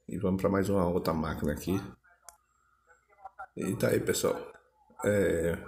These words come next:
mais um, uma máquina aí, né? Mais uma Scania aí. Uma Scania T cento e vinte e quatro, né?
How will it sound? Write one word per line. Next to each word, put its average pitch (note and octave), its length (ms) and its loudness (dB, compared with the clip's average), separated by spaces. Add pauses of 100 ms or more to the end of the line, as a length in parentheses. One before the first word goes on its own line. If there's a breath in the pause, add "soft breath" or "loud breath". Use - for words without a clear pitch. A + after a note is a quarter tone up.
mais F2+ 220 2
um, F2+ 100 2
uma E2+ 420 2
máquina D#2+ 400 2
aí, D#2 120 2
né? F#2 240 -2 (760 loud breath)
Mais F2 200 2
uma G2 100 4
Scania G2+ 440 2
aí. G2 440 2 (440)
Uma A#2 140 2
Scania G#2+ 300 2
T G#2 240 4
cento - 240 0
e A2 40 0
vinte - 100 -4
e - 60 -8
quatro, F2+ 400 4
né? F#2+ 160 -2